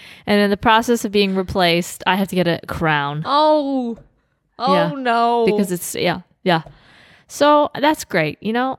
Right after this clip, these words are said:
Speaker 1: And so I hate it. And, but there's nothing good about a dentist. You know why? You're
Speaker 2: Why?
Speaker 1: sitting there, mouth out.
Speaker 2: Yeah.
Speaker 1: They try to talk to you.
Speaker 2: I, I, I agree. That's always really
Speaker 1: Super
Speaker 2: weird.
Speaker 1: jarring.
Speaker 2: Yeah.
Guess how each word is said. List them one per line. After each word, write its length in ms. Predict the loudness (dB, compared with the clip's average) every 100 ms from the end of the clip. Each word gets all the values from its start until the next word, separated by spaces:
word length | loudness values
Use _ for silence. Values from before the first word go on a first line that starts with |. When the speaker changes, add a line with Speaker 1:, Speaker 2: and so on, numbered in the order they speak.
| -6
Speaker 1:
And 260 | -4 -4
so 160 | 0 2
I 80 | 2
hate 200 | 2 -4
it. 140 | -6 -8
And, 240 | -4 -4 -4 _ _
but 100 | 2
there's 180 | 2 2
nothing 240 | -2 -2 0
good 160 | 2 2
about 200 | 2 0
a 60 |
dentist. 400 | -2 -6 -8 -8
You 60 | -4
know 60 | -2
why? 200 | -2 -4 -10 -10
You're 120 | -4 0
Speaker 2:
Why? 80 |
Speaker 1:
sitting 240 | 2 0 0
there, 360 | 0 0 -2 -10 _ _ _ _ _ _
mouth 380 | 0 4 4 4
out. 320 | 4 4 2 -4 -8
Speaker 2:
Yeah. 160 | -8 -10 -2
Speaker 1:
They 120 | 0
try 200 | 2 2
to 80 | 2
talk 280 | 2 2 2
to 100 | -2
you. 320 | -4 -4 -6 -4
Speaker 2:
I, 180 | -6 -6
I, 120 | -12 -10
I 200 | -8 -4
agree. 420 | -4 -4 -4 -4
That's 240 | -2 -2 2
always 540 | 2 2 -2 -6 -14
really 200 | -6 -4 -4
Speaker 1:
Super 300 | -2 0 2
Speaker 2:
weird. 120 | 2
Speaker 1:
jarring. 420 | 2 2 2 -2 -4
Speaker 2:
Yeah. 260 | -4 -4